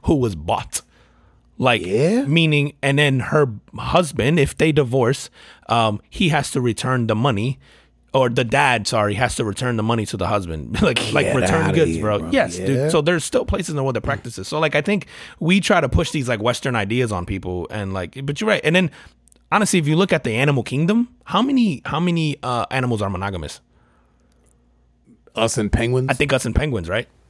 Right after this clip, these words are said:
Speaker 1: Yeah, so,
Speaker 2: Right?
Speaker 1: uh, right.
Speaker 2: I mean,
Speaker 1: And,
Speaker 2: I
Speaker 1: and,
Speaker 2: said,
Speaker 1: and again,
Speaker 2: I'm saying
Speaker 1: maybe
Speaker 2: that kinda laughing, but I think that's right.
Speaker 1: I th-, I think you're right, dude. I th-, I know it's us and one other animal. I just couldn't remember what the other one is, because at the end of the day, we're fucking animals. The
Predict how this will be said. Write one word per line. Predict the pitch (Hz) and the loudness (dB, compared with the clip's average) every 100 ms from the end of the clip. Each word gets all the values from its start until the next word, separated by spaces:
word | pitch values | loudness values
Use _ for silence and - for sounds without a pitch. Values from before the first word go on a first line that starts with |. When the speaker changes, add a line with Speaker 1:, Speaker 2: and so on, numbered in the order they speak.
| _ - | _ -4
Speaker 1:
Yeah, | 147 | -2
so, | - 120 | 0 0
Speaker 2:
Right? | 117 165 - | 0 0 -2
Speaker 1:
uh, | 151 | -2
right. | 135 147 | 0 2
Speaker 2:
I | 139 | 2
mean, | 120 117 - | 0 -4 -2
Speaker 1:
And, | 160 175 | 0 2
Speaker 2:
I | 196 | 2
Speaker 1:
and, | 190 | 4
Speaker 2:
said, | 165 | 2
Speaker 1:
and | 165 | 4
again, | 170 | 2
Speaker 2:
I'm | 135 | 4
saying | 147 196 | 4 4
Speaker 1:
maybe | 165 | 4
Speaker 2:
that | 151 | 2
kinda | 151 123 | 2 2
laughing, | 123 139 180 208 190 | 2 2 2 2 2
but | 127 117 - _ _ _ _ | 0 -2 -6 _ _ _ _
I | - | -4
think | 160 180 | 0 0
that's | 120 | 0
right. | 120 151 - | -2 -4 -6
Speaker 1:
I | 117 | -8
th-, | - - - - | -8 -12 -12 -8
I | - | -6
think | - 147 | -2 0
you're | 120 | 2
right, | 117 131 | 4 2
dude. | 110 107 98 | 0 -2 -2
I | |
th-, | 101 120 120 | -2 -4 0
I | 120 | 2
know | 131 151 | 2 2
it's | 120 | 2
us | 123 - | 0 0
and | 107 | -2
one | 113 104 | 0 0
other | 95 | 0
animal. | 113 110 95 | 0 2 0
I | |
just | 95 - | -2 -4
couldn't | 107 | -2
remember | 87 95 90 90 | -2 -2 -2 -2
what | 90 | -2
the | 90 | 0
other | 92 90 | 0 0
one | 85 | 0
is, | 139 | 0
because | 95 95 | 0 -2
at | 92 | 0
the | 113 | 0
end | 104 | 2
of | |
the | 107 | 0
day, | |
we're | 98 127 | 2 0
fucking | - - 82 | 0 -2 -2
animals. | 113 80 80 | -2 -2 -4
The | 87 | -6